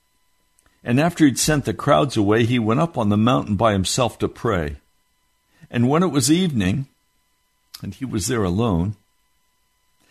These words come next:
but the boat was already a long distance from land, battered by the waves, for the wind was contrary. The devil was trying to kill the disciples.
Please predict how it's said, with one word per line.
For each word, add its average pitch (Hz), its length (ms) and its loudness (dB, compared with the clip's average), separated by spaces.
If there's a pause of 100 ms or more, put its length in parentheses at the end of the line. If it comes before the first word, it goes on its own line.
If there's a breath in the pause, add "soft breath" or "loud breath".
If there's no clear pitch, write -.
(180 soft breath)
but 123 160 -6
the 123 80 2
boat 147 280 2
was 104 180 -2
already 135 400 0
a 107 80 4
long 120 400 0
distance 117 480 -2
from 104 260 -4
land, 101 640 -2
battered 123 420 -2
by 117 140 0
the 101 140 0
waves, 104 420 0
for 107 220 -6
the 95 120 0
wind 107 380 0
was 92 220 -4
contrary. 92 640 -4
The 104 160 -2
devil 165 420 -2
was 135 200 -2
trying 165 360 -2
to 139 100 2
kill - 380 0
the 147 160 4
disciples. 147 880 0